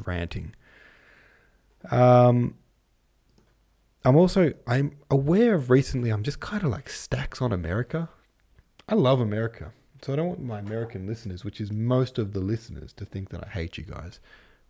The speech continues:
But I think at the moment, it's like open season because, like, I think it's just because of the way the pandemic is happening over there,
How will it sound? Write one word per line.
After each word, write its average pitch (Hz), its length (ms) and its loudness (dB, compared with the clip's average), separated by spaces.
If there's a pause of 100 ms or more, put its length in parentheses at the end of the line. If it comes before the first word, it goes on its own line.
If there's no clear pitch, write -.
But 117 220 0
I - 60 -6
think - 360 -6
at - 120 -18
the 147 80 0
moment, 131 440 -2 (160)
it's - 160 -18
like 220 240 -16
open 143 340 0
season 113 520 0
because, 104 460 -4
like, 107 440 -4 (1800)
I - 40 -6
think - 220 -4
it's - 120 -18
just 147 140 -8
because 127 280 0
of 113 60 -2
the 110 60 0
way 110 240 2
the 113 120 -2
pandemic 98 600 -2
is 90 100 -8
happening 92 400 -6
over 80 180 -6
there, - 260 -12